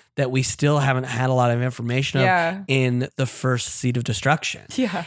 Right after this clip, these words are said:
Speaker 1: It gives you so much so quickly, but not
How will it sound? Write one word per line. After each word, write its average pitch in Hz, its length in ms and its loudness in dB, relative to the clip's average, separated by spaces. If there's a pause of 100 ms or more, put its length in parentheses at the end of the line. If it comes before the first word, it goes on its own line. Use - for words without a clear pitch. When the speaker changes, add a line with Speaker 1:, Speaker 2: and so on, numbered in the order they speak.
Speaker 1:
It 147 100 0
gives 160 220 2
you 160 80 2
so 170 240 2
much 170 240 2
so 151 160 0
quickly, 139 640 0 (240)
but 135 240 0 (100)
not 135 420 2